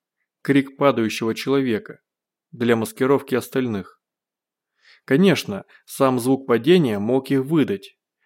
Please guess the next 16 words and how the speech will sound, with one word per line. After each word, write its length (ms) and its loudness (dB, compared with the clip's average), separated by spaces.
но 200 -2
здесь 460 -2
они 200 0
не 100 2
могли 320 0
ничего 260 0
поделать, 560 -2
хотя 300 -2
думали 380 0
и 120 -4
по 120 0
этому 380 0
поводу. 480 -6
Падение 640 0
могло 280 2
произойти, 720 -2